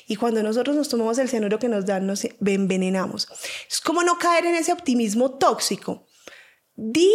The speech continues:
la situación, preséntate ante la situación desde tres focos, Silvi. Esto es clave. Primer foco,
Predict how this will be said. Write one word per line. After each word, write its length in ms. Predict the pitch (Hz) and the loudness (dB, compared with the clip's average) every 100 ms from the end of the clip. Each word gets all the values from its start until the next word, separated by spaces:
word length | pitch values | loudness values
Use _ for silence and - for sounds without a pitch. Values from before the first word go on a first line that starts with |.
| 480 - - _ _ _ | 4 -4 -18 _ _ _
la 240 | - 247 240 | -2 0 0
situación, 760 | - 262 240 - 294 226 185 | -2 0 2 4 4 2 0
preséntate 600 | - 226 277 339 294 262 | 0 2 2 2 0 0
ante 140 | 226 214 | 0 2
la 100 | 214 | 0
situación 500 | 214 202 196 254 262 | 0 -2 0 0 0
desde 240 | 208 214 202 | 2 2 0
tres 340 | - 277 262 | 0 0 0
focos, 400 | - 190 180 185 | -4 -4 -4 -4
Silvi. 340 | - 208 185 175 | -2 0 -2 -2
Esto 200 | 202 220 | -2 -2
es 120 | - | -4
clave. 460 | - 220 - - - - - _ _ _ _ - - | -2 -2 -2 -6 -12 -18 -20 _ _ _ _ -14 -6
Primer 280 | - 262 240 | -2 0 0
foco, 440 | 254 226 - - | 0 -2 -2 -10